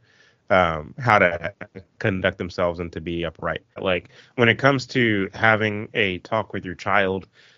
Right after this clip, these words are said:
about how to conduct yourself when you're being pulled over by the police, I don't think that that's unique to Black people. I think that anybody of any race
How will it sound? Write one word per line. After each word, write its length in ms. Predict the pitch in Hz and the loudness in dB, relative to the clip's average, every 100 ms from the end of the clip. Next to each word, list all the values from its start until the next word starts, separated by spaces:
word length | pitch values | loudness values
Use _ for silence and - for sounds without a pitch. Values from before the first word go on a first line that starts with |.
| _ | _
about 600 | 98 87 92 92 90 90 - _ _ _ | -2 2 4 4 4 0 -6 _ _ _
how 180 | 107 107 | 4 4
to 80 | |
conduct 400 | 101 110 98 90 | 2 -4 -4 -4
yourself 420 | 104 - 101 92 87 | -6 -6 -4 -4 -4
when 100 | 104 | -6
you're 120 | 92 | -4
being 240 | 85 90 85 | -4 -6 -4
pulled 180 | 101 101 | -2 0
over 160 | 98 | 2
by 100 | 95 | 2
the 100 | 95 | 0
police, 440 | 92 98 85 82 - _ _ - | 0 -4 -4 -6 -14 _ _ 4
I 80 | 101 | 6
don't 180 | 117 | 4
think 180 | 120 110 | 2 0
that 120 | 104 | 0
that's 300 | 87 101 - | 4 2 2
unique 360 | 107 95 98 - | -6 -6 -6 -10
to 440 | - 107 92 90 82 | -8 -4 -2 -4 -6
Black 260 | 104 90 87 | -2 -2 -2
people. 380 | 87 - - - | -10 -14 -16 -4
I 120 | 98 | -4
think 380 | 101 107 98 - | 0 -2 -2 -2
that 340 | 104 98 95 - _ _ _ - | 2 4 2 -4 _ _ _ 0
anybody 760 | 113 120 110 107 104 101 101 - | 2 4 4 6 6 2 -2 -4
of 340 | - 101 95 92 | 2 4 4 0
any 240 | 107 104 98 | -2 -2 0
race 440 | 95 95 90 | 0 -2 -4